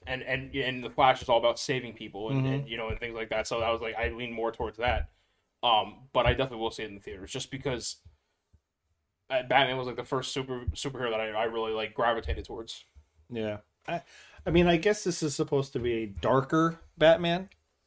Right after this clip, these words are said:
Speaker 2: This, like, the one that's coming out is supposed to be, like, a dark version, like, a darker, I don't know,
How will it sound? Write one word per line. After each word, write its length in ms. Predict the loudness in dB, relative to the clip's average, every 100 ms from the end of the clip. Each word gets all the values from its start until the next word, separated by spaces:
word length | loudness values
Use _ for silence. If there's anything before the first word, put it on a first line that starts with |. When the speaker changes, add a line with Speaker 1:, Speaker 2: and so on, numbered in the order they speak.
| _ _ _ _ _ 0
Speaker 2:
This, 240 | 0 0 -6 0
like, 180 | 0 2
the 60 |
one 140 | 2 2
that's 140 | 0
coming 260 | 0 2 2
out 100 | 2
is 60 |
supposed 160 | 0 -4
to 40 | 0
be, 100 | 0
like, 200 | 2 0
a 180 | -4 -8 _ _ _ _ _ _ _ _ _ _ _ _ _ _ _ -18 -18 _
dark 300 | 4 6 6
version, 600 | 0 2 2 2 0 -2
like, 160 | -4 -2
a 60 | -2
darker, 680 | 0 0 0 -2 0 -2 -4 -12 -20 _ _ _ _ _ _ _ _ _ _ -12
I 60 | -10
don't 100 | -10
know, 220 | -12